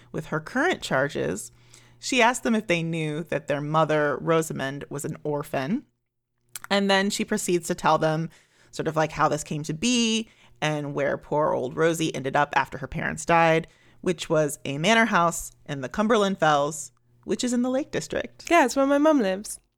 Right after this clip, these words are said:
Speaker 1: Yeah.
Speaker 2: Yeah. Scarfo.
Speaker 1: Does
Speaker 2: That's
Speaker 1: she,
Speaker 2: a mountain. <laughs>
Speaker 1: does she live in, uh, Furnival Ma-, uh, Manor? Is her house haunted?
Speaker 2: No, of course it isn't. Although it was one of the U K's first medical dispensaries, so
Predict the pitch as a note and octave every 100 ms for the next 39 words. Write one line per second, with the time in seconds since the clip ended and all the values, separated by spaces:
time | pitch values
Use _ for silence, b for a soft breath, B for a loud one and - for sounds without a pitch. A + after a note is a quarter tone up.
0 | _ _ _ _ - F4 B4+ D#4+ D#3+ B3
1 | C4 - - _ _ _ - - B3 B3
2 | - C4 G3 A3 A#3 C4 B3 G3+ E3+ E3+
3 | - F3 F#3 _ _ _ - - - -
4 | - F#4+ F#3+ G3+ F#3+ F3+ F3+ F3 E3 D#3+
5 | E3+ - G#3 F3+ E3+ E3+ E3 D#3 _ _
6 | _ D#3+ E3+ E3 E3 F#3 G#3 E4+ A#4 G4+
7 | F#4 G#4 F4+ F#4 F#4+ G4+ - _ _ G#3
8 | A3+ F#3 - A3 G3+ E3 D#3 D3 - B
9 | B F#3+ G3 F3 F#3+ F#3+ F#3+ - F#3+ F#3
10 | F3 E3+ F3 F3+ E3+ D#3+ - G3 - F3+
11 | - F3+ - - C#3+ - - D#3 D#3+ E3+
12 | - - D#3 D3+